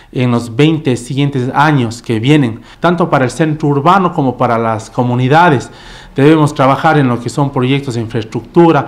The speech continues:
En ese tomo no se dio a conocer a la ciudadanía,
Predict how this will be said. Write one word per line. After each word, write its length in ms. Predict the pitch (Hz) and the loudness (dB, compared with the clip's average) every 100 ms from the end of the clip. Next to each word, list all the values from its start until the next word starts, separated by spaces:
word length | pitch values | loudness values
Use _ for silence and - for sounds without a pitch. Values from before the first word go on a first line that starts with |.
| - - | -8 -8
En 80 | 151 | -4
ese 240 | 147 143 | -4 -6
tomo 280 | - 220 208 | 0 2 2
no 280 | 175 170 220 | 2 2 0
se 240 | 214 151 | 0 -4
dio 420 | 131 151 208 214 214 - - - - _ 135 | -2 2 2 2 -2 -16 -20 -20 -20 _ -2
a 140 | 127 | 0
conocer 480 | 135 131 131 233 233 | 0 0 2 0 2
a 20 | |
la 100 | 143 | 0
ciudadanía, 640 | - 131 131 151 185 139 | -2 -2 0 2 0 -2